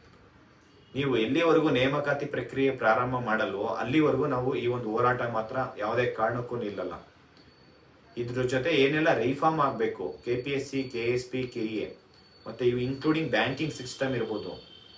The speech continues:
ಆ ಡಿ ಸಿ ಸಿ, ಅಪೆಕ್ಸ್, ನಬಾರ್ಡ್, ಇವೆಲ್ಲ ಹೋಗಿ ನೀವು ಎಕ್ಸಾಮ್ ರಿಕ್ರೂಟ್ಮೆಂಟ್ ಯಾವ ರೀತಿ ನಡೆಯುತ್ತೆ, ಆ ತುಮುಲ್ಲು, ತುಮಕೂರಲ್ಲಿ ನೋಟಿಫಿಕೇಶನ್ ಆಗಿ ಎರಡು ಮೂರು ವರ್ಷ ಆದ್ರೂ ಒಂದು ನೋಮ್-, ನೋಟಿಫಿಕೇಶನ್ ಪ್ರಕ್ರಿಯೆ ಮು-, ಪೂರ್ತಿಗೊಂಡು, ಪೂರ್ಣಗೊಂಡಿಲ್ಲ. ಅದು,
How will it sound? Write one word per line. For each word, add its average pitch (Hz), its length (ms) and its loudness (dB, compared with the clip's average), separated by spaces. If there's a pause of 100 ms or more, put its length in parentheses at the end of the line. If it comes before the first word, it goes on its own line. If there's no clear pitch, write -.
(160)
ಆ 104 40 -6
ಡಿ 117 220 0
ಸಿ 135 140 -4
ಸಿ, 127 260 -2
ಅಪೆಕ್ಸ್, 110 540 0
ನಬಾರ್ಡ್, 110 480 2
ಇವೆಲ್ಲ 117 300 0
ಹೋಗಿ 151 360 4
ನೀವು 123 140 -2
ಎಕ್ಸಾಮ್ 143 360 0
ರಿಕ್ರೂಟ್ಮೆಂಟ್ 143 540 -2
ಯಾವ 131 180 4
ರೀತಿ 135 220 -4
ನಡೆಯುತ್ತೆ, 120 460 -6 (840)
ಆ - 80 -4
ತುಮುಲ್ಲು, 165 680 -2 (1400)
ತುಮಕೂರಲ್ಲಿ 165 400 2
ನೋಟಿಫಿಕೇಶನ್ 143 680 0
ಆಗಿ 123 480 -4 (600)
ಎರಡು 151 200 0
ಮೂರು 160 160 0
ವರ್ಷ 131 160 -2
ಆದ್ರೂ 143 240 -2
ಒಂದು 113 240 -4
ನೋಮ್-, 131 200 -4
ನೋಟಿಫಿಕೇಶನ್ 135 680 -4
ಪ್ರಕ್ರಿಯೆ 120 520 -4
ಮು-, 110 220 -10
ಪೂರ್ತಿಗೊಂಡು, 113 640 -4
ಪೂರ್ಣಗೊಂಡಿಲ್ಲ. 120 560 -2
ಅದು, - 180 -8